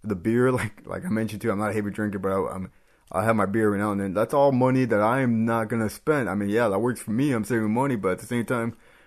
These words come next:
what about the gas station? What about the hotel?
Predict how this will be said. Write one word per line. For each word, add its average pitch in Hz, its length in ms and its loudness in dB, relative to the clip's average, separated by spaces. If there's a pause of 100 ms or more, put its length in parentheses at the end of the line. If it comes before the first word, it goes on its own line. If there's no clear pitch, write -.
(120)
what 104 120 -4
about 101 180 2
the 98 60 -8
gas 107 280 2
station? 95 340 -8 (760)
What - 100 -10
about 101 200 -2
the - 80 -4
hotel? 120 520 -2